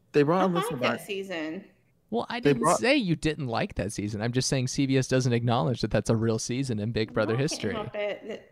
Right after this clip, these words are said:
Speaker 2: C B S is stupid.
Speaker 3: <laughs>
Speaker 2: I said it, and I meant it. <laughs> No,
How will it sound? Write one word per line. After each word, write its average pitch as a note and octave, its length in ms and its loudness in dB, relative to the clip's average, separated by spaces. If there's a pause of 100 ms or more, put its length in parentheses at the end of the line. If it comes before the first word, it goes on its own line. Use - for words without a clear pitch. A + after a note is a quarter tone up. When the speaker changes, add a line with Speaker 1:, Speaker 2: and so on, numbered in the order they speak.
Speaker 2:
C - 200 -8
B F#3+ 180 -6
S F3+ 180 -8
is - 100 -14
stupid. G3 720 -12 (380)
Speaker 3:
<laughs> - 920 -12
Speaker 2:
I C#4+ 80 -10 (140)
said A2+ 220 -6
it, - 380 -10 (840)
and E4 400 -4
I D#4 40 0
meant E4+ 420 -6
it. - 320 -14 (440)
<laughs> - 60 -6 (1500)
No, E3+ 460 -6